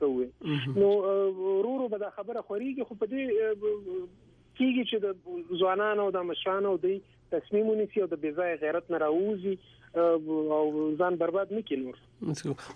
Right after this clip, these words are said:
Speaker 2: مننه کوم. یو اردن کې به بل واخلو د خپرونې دپاره،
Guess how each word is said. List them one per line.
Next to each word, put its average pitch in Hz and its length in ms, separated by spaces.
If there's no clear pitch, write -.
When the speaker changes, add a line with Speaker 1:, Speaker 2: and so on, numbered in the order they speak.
Speaker 2:
مننه 180 320
کوم. 170 100
یو 214 120
اردن 196 240
کې 180 80
به 180 180
بل 180 140
واخلو 175 440
د 147 100
خپرونې 143 460
دپاره، 131 400